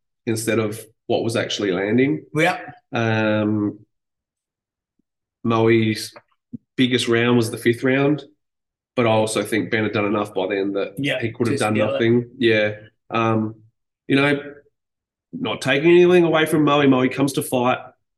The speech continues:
Speaker 1: He comes to fight every time. Um,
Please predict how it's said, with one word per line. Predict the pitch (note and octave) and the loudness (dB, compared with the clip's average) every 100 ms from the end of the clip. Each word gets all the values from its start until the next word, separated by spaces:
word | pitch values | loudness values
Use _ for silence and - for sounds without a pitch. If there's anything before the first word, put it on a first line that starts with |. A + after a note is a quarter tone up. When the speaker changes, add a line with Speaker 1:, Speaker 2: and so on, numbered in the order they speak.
| _ | _
Speaker 1:
He | - | -8
comes | A#2+ A#2+ | -4 -2
to | A#2+ | -2
fight | A#2+ A2+ A#2 | 0 0 0
every | A#2 A#2 | 2 2
time. | A2+ G2+ G#2 G#2+ - _ _ _ _ _ _ - | 0 0 -2 -4 -12 _ _ _ _ _ _ -6
Um, | G2+ G2+ G2+ F#2+ - | -4 -4 -4 -6 -10